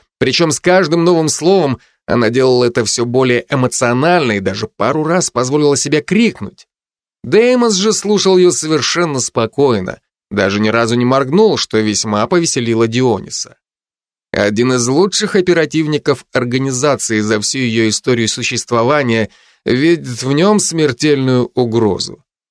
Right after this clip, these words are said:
И в первую очередь не для себя – а для своей женщины. Деймос уверен, что сам сможет выбраться живым, а вот насчёт судьбы у него такой уверенности не было.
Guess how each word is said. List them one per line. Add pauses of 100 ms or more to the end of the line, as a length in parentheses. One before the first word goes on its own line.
(320)
И
в
первую
очередь
не
для
себя – (220)
а
для
своей
женщины. (680)
Деймос
уверен,
что
сам
сможет
выбраться
живым,
а
вот
насчёт
судьбы
у
него
такой
уверенности
не
было.